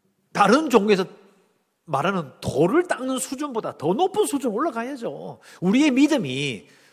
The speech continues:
불교의 고승이나 불교에서, "아, 이 대단한 사람이다." 그 사람이 말하는 한마디보다 못합니까?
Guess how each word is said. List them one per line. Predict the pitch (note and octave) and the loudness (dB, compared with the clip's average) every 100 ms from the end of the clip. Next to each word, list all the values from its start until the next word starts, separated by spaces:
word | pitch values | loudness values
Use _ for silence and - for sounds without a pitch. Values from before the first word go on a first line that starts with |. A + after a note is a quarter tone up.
| - | -2
불교의 | G#3+ B3+ C#4 | 0 2 0
고승이나 | A3+ C#3 D3+ G3+ G#3 | 0 -2 -2 -2 -4
불교에서, | D3+ F#3 B3 A3 - | -2 -4 0 -2 -2
"아, | - - - - | -8 -10 -10 -12
이 | |
대단한 | A#3+ C#3 C#3 F3+ | -10 -8 -6 -6
사람이다." | G3+ G3+ G3 F#3 E3 - | -6 -6 -6 -4 -6 -8
그 | - C4 | -4 0
사람이 | C#4+ C#4 A#3+ | 2 2 2
말하는 | E3+ C#3+ F#3 | 0 0 -2
한마디보다 | E3 E3 G3 F#3 E3 | -4 -2 -2 -4 -4
못합니까? | C#3 E3+ C4 E4 E4 | -4 -4 -6 -8 -8